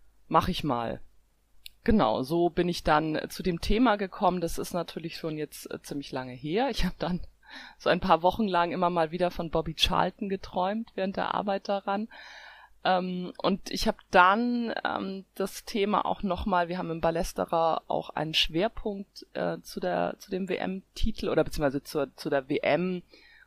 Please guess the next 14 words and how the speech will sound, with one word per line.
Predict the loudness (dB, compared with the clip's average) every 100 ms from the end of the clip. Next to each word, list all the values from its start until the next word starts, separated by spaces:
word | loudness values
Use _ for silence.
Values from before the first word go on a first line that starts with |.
| _
und | -2 -2 -2 -8
spezifisch | -12 -6 -2 -2 -2 2 2
auch | 0
noch | -4
mal | -4
ein | -4
bisschen | -4 -4
mehr | -4 -6
zu, | -10 -16
zu | -12 -6
England | -4 -2 -2 -2 -2
dann | -2 -2
gemacht. | -4 -2 -4 -4 -6 -4
Ähm, | -6 -6 -10 -12